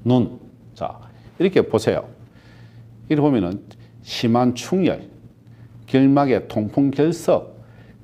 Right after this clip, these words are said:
띠각막 변성, 각막이 이렇게 허옇게 변해버린 거예요. 보이겠습니까? 안 보이겠습니까? 판유리가 끼-, 끼면은 유리통에서 안 보이잖아요. 띠각막, 밴드 케라토 패치. 그죠?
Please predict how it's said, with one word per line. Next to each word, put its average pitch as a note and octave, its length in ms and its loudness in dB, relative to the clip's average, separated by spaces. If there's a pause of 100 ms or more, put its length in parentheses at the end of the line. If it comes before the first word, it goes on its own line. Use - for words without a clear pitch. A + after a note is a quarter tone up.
띠각막 C#3 640 0
변성, D#2+ 420 -6
각막이 F3+ 360 4
이렇게 A2 220 0
허옇게 G#2+ 760 2
변해버린 D#3 500 2
거예요. F2 220 -2 (1040)
보이겠습니까? E3+ 580 2
안 G2+ 80 0
보이겠습니까? F#2+ 640 -6 (720)
판유리가 A#3+ 520 2
끼-, C#3 440 0
끼면은 A#2+ 400 2
유리통에서 E3 540 0
안 G#2 120 0
보이잖아요. D3+ 720 2 (680)
띠각막, C3 720 -4
밴드 G#3 320 2
케라토 F#2+ 400 -8
패치. - 360 -10 (380)
그죠? - 200 -14